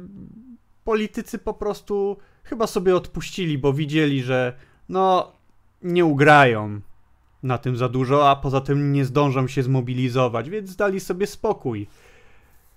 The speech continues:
Więc przyspieszonego głosowania nad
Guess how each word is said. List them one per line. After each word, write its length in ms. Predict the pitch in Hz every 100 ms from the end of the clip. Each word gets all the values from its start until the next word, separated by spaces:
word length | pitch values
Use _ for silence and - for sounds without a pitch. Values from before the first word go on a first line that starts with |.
| _ _ - - _ _ _ _ _ _ _ _ - - _ - - - _
Więc 560 | 120 139 156 147 139 - _ _ _
przyspieszonego 840 | - 170 - 160 135 160 175 185
głosowania 800 | 170 160 - 151 139 139 135 131 131 - _ _ _ _ _ _ _
nad 220 | 135 135